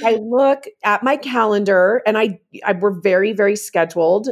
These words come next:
Um, Jeremy and I are scheduled. And then I know that in that week, I can do a couple of podcasts. I can not pick up my kids from school and go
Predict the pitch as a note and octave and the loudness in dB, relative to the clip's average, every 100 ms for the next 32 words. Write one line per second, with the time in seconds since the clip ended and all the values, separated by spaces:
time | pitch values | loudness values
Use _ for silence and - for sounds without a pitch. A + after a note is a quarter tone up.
0 | - E3+ D3+ D3+ F3 G#3+ G3+ F#3+ F3+ F#3 | -2 -2 -2 0 0 2 0 0 -2 -2
1 | F3 F3+ F3 E3 D#3+ D3+ D3 F#3 A#3 G#3 | -2 0 0 2 -2 -4 -10 -2 2 2
2 | G#3 G3+ G3 F#3+ F3+ G3 G#3+ G3 - F3 | 2 0 2 4 4 2 2 0 0 -2
3 | F3+ F3+ D#3+ D#3 D#3+ F3 A#3+ - F#3+ G#3+ | 0 0 -2 -6 -2 -2 -2 -4 -4 -4
4 | E3+ A3 A#3+ A#3+ G#3 - E3+ D#3+ - D#3 | -4 0 0 0 -2 -2 -4 -4 -2 -2
5 | D#3 D#3 D3+ - F3 F#3+ F3+ E3+ G3 G#3 | -2 -2 -2 -2 -4 -2 -4 -2 0 0
6 | - G#3+ G#3+ F3+ F3+ - F#3 - F3 - | -4 -6 -4 0 -2 0 -4 -2 -6 -8
7 | - E3 D#3 F3 E3 F3 D#3+ D#3 D#3 | 0 2 2 0 2 2 4 2 0